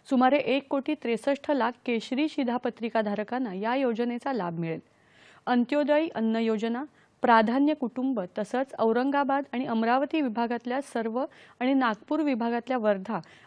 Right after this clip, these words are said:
अशा चौदा जिल्ह्यातल्या केशरी शिधापत्रिकाधारक शेतकऱ्यांना हा आनंदाचा शिधा मिळेल. या भागांमध्ये शेतकरी आत्महत्यांचं प्रमाण अधिक आहे. एक किलो रवा, एक किलो चणा डाळ, एक किलो साखर, एक लिटर पाम तेल हा आनंदाचा शिधा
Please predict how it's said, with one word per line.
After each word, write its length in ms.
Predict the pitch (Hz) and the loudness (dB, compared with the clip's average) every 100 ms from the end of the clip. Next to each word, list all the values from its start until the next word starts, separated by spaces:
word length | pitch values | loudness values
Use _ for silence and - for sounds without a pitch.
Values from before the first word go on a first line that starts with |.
| - | -6
अशा 240 | 202 277 | -2 -2
चौदा 420 | - 254 226 254 | 2 2 4 4
जिल्ह्यातल्या 520 | 294 294 262 262 277 | 4 2 2 0 -2
केशरी 520 | 285 - 233 - 262 302 | -2 -2 -4 -2 -2 0
शिधापत्रिकाधारक 1000 | 277 240 240 233 - 233 233 226 247 - | 0 -2 -2 -4 -6 -4 -2 -2 -4 -6
शेतकऱ्यांना 600 | 208 - 220 240 233 185 | -10 -6 -6 -4 -6 -6
हा 160 | 196 262 | -6 -4
आनंदाचा 600 | 220 226 247 254 247 285 | -2 -2 -2 -2 -2 -4
शिधा 260 | - 180 190 | -4 -4 -2
मिळेल. 240 | 180 160 - _ - - - | -4 -6 -10 _ -20 -20 -6
या 160 | 240 254 | 2 4
भागांमध्ये 580 | 254 247 262 262 254 277 | 4 2 2 2 0 -2
शेतकरी 400 | 247 226 240 233 | -4 -4 -2 0
आत्महत्यांचं 680 | 214 - 214 214 220 214 220 | -2 -2 -6 -4 -4 -4 -6
प्रमाण 360 | 214 202 233 277 | -4 -4 -4 -6
अधिक 260 | 160 175 175 | -6 -6 -4
आहे. 140 | 175 - _ _ - - - - | -6 -10 _ _ -20 -20 -20 0
एक 200 | 247 254 | 2 2
किलो 240 | - 262 262 | 0 2 2
रवा, 300 | 220 214 269 - | 2 0 -2 -2
एक 200 | 233 240 | -4 -2
किलो 240 | - 269 277 | -2 0 -2
चणा 360 | - 220 226 | -2 -2 0
डाळ, 220 | 262 196 208 - _ - | -2 -4 -6 -12 _ -2
एक 200 | 247 - | -2 -2
किलो 220 | 254 262 | 0 0
साखर, 420 | - 214 - 254 - _ | -2 -6 -2 -4 -4 _
एक 240 | 247 254 269 | -2 0 -2
लिटर 320 | 269 277 294 - | -2 -2 -4 -2
पाम 220 | 226 247 269 | -2 0 -2
तेल 160 | 196 170 - _ - | -6 -8 -14 _ 0
हा 140 | 262 | 2
आनंदाचा 640 | 294 247 269 277 254 262 247 | 4 2 2 0 0 -2 -4
शिधा 360 | 233 220 208 | -6 -4 -6